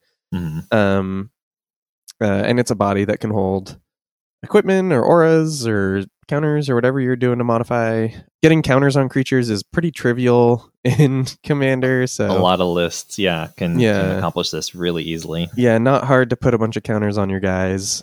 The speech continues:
Speaker 2: Um, so yeah, I don't, I don't, I, I, I like this guy. I'm high on it. I don't have a deck that it's gonna go into at this point in time, but I'm assuming a listener does, uh, and I wanna hear what that deck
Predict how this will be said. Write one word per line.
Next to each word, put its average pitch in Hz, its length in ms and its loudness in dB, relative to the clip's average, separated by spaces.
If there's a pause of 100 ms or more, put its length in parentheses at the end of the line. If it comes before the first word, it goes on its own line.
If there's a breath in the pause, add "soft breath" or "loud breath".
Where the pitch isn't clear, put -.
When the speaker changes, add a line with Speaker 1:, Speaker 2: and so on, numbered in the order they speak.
Speaker 2:
Um, 98 600 -4 (840)
so 135 640 4 (600)
yeah, 151 200 2 (140)
I 135 80 4
don't, 139 400 4
I 120 120 2
don't, 123 500 2
I, - 140 -2 (380)
I, 139 300 4
I 160 120 6
like 202 200 2
this 196 140 -4
guy. 185 280 2
I'm 151 120 0
high 147 200 0
on 143 80 0
it. 143 200 0
I 120 80 0
don't 131 220 0 (120)
have 123 140 0
a 123 60 2
deck 120 220 -2
that 113 140 -2
it's 110 120 -6
gonna 110 180 -4
go 107 140 0
into 110 200 -2
at 107 100 -2
this 110 120 -2
point 117 240 -2
in 123 80 -6
time, 131 340 -2 (420 soft breath)
but - 120 2
I'm 107 160 4
assuming 190 500 2
a 156 60 4
listener 131 380 0
does, 110 560 -2
uh, 107 220 0
and 113 140 -2
I 113 80 0
wanna 123 200 0
hear 131 140 -4
what 131 120 -4
that 117 120 -4
deck 113 220 -4